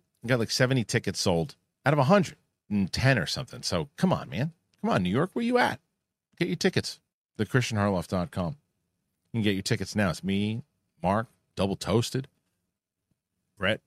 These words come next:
Jen, and Kate. What a crew. Might, might have Roxy there. We're not sure. Looked like maybe we weren't. Now, looks maybe we were, are, whatever. Um,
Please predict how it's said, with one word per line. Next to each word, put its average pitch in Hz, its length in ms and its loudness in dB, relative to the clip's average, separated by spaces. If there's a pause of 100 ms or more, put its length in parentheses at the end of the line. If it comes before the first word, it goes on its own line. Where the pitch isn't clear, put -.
Jen, 101 380 -2 (120)
and 87 120 -10
Kate. 90 280 -4 (200)
What 120 120 0
a 95 40 -2
crew. - 320 2 (1300)
Might, 104 300 2 (920)
might 107 360 0 (220)
have 90 140 -2
Roxy 80 360 -4
there. 69 120 -8
We're 76 80 -6
not 73 160 -8
sure. 76 300 -6 (340)
Looked 92 160 -4
like 78 100 -4
maybe 80 200 -2
we 78 80 -4
weren't. 101 400 2
Now, 76 280 -8 (320)
looks - 160 -18
maybe 71 200 -8 (200)
we 92 60 0
were, 101 180 2 (720)
are, 95 340 -4
whatever. 73 240 -10 (840)
Um, 95 380 0